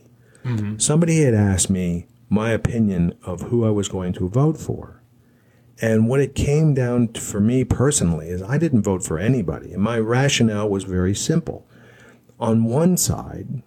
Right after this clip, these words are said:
Speaker 2: the Hillary Clinton side, we have somebody that's a serial problem with some kind of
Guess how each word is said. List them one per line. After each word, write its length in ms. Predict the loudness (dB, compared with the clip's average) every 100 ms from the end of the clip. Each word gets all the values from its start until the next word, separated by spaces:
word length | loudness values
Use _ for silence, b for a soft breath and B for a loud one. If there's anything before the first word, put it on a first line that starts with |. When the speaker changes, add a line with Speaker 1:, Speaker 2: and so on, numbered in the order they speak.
| _ -8
Speaker 2:
the 60 |
Hillary 360 | -2 -2 -2 -6
Clinton 380 | -8 -8 -6 -6
side, 400 | -6 -8 -10 -8
we 140 | -4
have 180 | -4 -4
somebody 320 | -2 -2 0
that's 300 | -2 -4 -4
a 60 | -2
serial 920 | 0 0 2 2 4 4 2 0 -4 -10 _ _ _ _ _ -6
problem 680 | -2 2 2 0 0 0 -2 B B -10
with 180 | -8
some 420 | -4 -2 0 0 0
kind 340 | -2 -2 0
of 280 | -2 -6